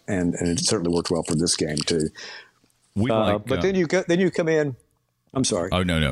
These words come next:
Speaker 1: Uh,
Speaker 2: Go ahead. Go ahead. We'll
Speaker 1: but then, but then at the end of the round, uh,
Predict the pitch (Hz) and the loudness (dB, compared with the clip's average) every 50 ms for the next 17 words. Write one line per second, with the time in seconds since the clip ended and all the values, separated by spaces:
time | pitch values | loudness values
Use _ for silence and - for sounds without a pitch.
0 | 127 120 110 110 127 160 151 98 76 73 - - - 110 95 87 78 73 73 78 | 2 2 2 2 2 2 0 0 -2 -4 -8 -6 -2 -2 0 0 0 -2 -2 -2
1 | - 143 147 - - 165 160 135 - - _ _ - - _ _ - 135 143 135 | 0 0 0 2 2 0 0 0 -4 -14 _ _ -20 -20 _ _ -4 -2 0 0
2 | - 180 175 135 135 151 - 170 180 185 165 156 147 135 127 117 113 107 107 113 | 2 0 0 2 0 0 0 2 0 2 2 2 2 2 2 2 2 0 0 0
3 | 110 107 123 131 143 123 107 98 92 92 98 104 - - _ _ _ _ _ _ | 2 2 2 2 0 0 -2 -4 -4 -6 -8 -10 -12 -20 _ _ _ _ _ _
4 | _ _ _ _ _ - 107 104 101 98 98 98 95 - | _ _ _ _ _ -2 0 0 2 0 0 -2 -4 -6